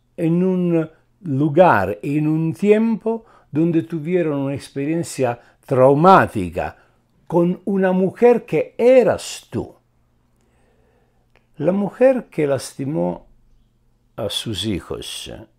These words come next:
no existe más. Y estos hijos, estos niños tampoco existen más. Empor-, entonces, sentir la culpa es como cultivar, mantenerse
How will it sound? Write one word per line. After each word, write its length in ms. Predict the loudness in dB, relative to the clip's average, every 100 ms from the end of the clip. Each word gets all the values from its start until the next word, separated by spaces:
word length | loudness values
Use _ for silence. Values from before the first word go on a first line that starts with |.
| _ _
no 140 | -10
existe 600 | -8 -10 -12 -10 -10 -12
más. 680 | -12 -16 -16 -18 -18 -20 -20 _ _ _ _ -20 -20 -14
Y 200 | -4 0
estos 460 | 0 -2 -4 -4 -2
hijos, 360 | -4 -4 -4 -4
estos 360 | -6 -8 -8
niños 580 | -4 -4 -2 -4 -6 -6
tampoco 680 | -8 -6 -8 -2 -2 -2 -8
existen 720 | -8 -12 -12 -12 -14 -14 -14
más. 460 | -18 -18 -20 -20 _ _ _ _ _ -10
Empor-, 340 | -10 -10 -14 -12
entonces, 760 | -8 -8 -6 -6 -6 -8 -10 -20 _ _ _ _ _ _ _ _ _ _
sentir 640 | -8 -4 -4 -4 -2 -2 -2
la 200 | -4 -4
culpa 720 | -4 -4 -4 -8 -6 -8 -4
es 260 | -4 -4 -10
como 560 | -4 -2 0 -2 -4 -12 _ _ _ _ _ _ _
cultivar, 1120 | -2 0 0 0 0 4 4 4 -2 -6 -8 -2
mantenerse 1120 | 0 0 2 2 4 2 0 -4 -8 -8 -10